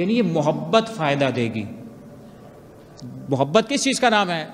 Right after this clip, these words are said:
दिल की उस अक़ीदत का, दिल के उस ताल्लुक़ का, कि इंसान अगर मोहब्बत करता है, तो दिल से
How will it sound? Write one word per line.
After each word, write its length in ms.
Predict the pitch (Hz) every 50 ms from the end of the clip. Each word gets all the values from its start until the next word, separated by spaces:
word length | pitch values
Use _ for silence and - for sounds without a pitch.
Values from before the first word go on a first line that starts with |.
| - 175
दिल 560 | 139 131 135 143 143 180 262 285 277 285 254
की 140 | - 269 254
उस 180 | 233 233 226 226
अक़ीदत 500 | 202 190 - 214 220 220 220 220 - -
का, 400 | 180 175 160 147 - - - - - - - - - - - - - - - -
दिल 280 | 147 165 294 311 302 -
के 140 | 302 269
उस 220 | 254 247 247 - -
ताल्लुक़ 400 | 214 202 214 220 220 220 220 220
का, 180 | - 180 160 156 - - - - - - - - - - - - - - -
कि 80 | - 247
इंसान 460 | 220 214 220 214 - 208 220 240 240
अगर 240 | 240 226 240 233 214
मोहब्बत 600 | 185 185 190 147 - - 170 - - 269 - -
करता 260 | 240 226 226 - 247 220
है, 140 | 226 262
तो 120 | - 330 320
दिल 440 | 214 175 151 185 208 233 262 254 -
से 180 | - 320 294